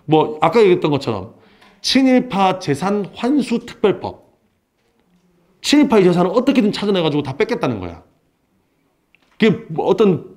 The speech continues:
그 나라를 팔아먹고 얻은 재산이니까. 그러니까 이런 특별법의 이름으로 요렇게 지정을 하는 거야.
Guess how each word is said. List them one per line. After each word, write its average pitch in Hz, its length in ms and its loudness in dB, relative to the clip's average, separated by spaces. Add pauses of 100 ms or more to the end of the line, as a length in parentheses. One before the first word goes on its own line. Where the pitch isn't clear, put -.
그 170 480 4
나라를 220 400 4
팔아먹고 175 480 0
얻은 156 160 0
재산이니까. 131 680 -8 (720)
그러니까 202 180 2
이런 277 220 6
특별법의 262 540 0
이름으로 196 400 2
요렇게 175 400 2
지정을 135 360 -4
하는 135 200 -8
거야. 92 180 -12